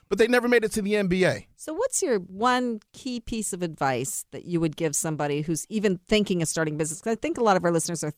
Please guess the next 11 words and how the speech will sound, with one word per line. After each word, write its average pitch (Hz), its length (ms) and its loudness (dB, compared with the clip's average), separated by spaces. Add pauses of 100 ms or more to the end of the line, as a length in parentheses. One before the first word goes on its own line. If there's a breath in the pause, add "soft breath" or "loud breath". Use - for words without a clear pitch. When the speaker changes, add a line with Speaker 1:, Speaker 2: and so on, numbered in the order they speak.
Speaker 2:
thinking 160 300 -6
about 82 300 -10
it. 62 160 -18 (160)
Speaker 1:
Here's 165 240 -4
the 165 80 -2
thing. 113 300 -6 (540)
Stop - 380 -2
doing 180 220 2
things 156 240 0
by 127 140 4
committee. 110 460 -4